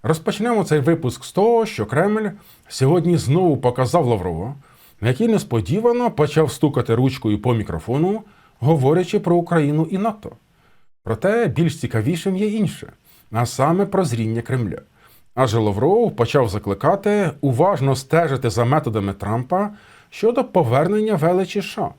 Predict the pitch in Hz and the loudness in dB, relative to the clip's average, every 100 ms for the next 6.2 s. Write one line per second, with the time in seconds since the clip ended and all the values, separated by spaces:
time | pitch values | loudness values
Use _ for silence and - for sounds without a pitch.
0 | _ _ - - - 156 170 180 196 208 | _ _ -20 -10 0 2 4 4 2 -2
1 | - 302 - - - - - - - 139 | -2 -2 0 -4 -6 -12 -20 -20 -4 -2
2 | 139 202 127 113 113 180 226 226 233 120 | 0 -2 -2 -2 0 2 0 0 -2 0
3 | 117 160 147 202 180 - 139 - 135 113 | 2 2 4 4 2 2 0 0 0 2
4 | 190 - 131 135 123 131 151 160 - 107 | 0 0 -2 0 0 2 2 2 0 -4
5 | - 160 156 110 101 90 95 92 101 110 | 0 0 2 2 -2 0 0 0 -4 -4
6 | 156 | -4